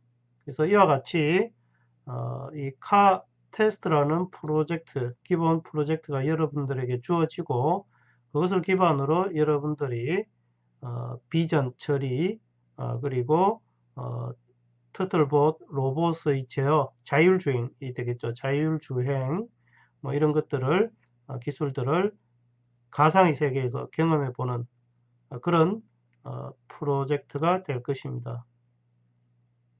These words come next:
지금 여기 보이는 하나의 격자는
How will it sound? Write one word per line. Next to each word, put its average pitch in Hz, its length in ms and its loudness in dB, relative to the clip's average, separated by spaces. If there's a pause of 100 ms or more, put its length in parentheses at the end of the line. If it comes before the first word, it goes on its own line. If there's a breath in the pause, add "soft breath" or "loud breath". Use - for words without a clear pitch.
(520 soft breath)
지금 165 160 0
여기 220 200 6
보이는 180 720 4 (280)
하나의 185 760 4
격자는 156 920 0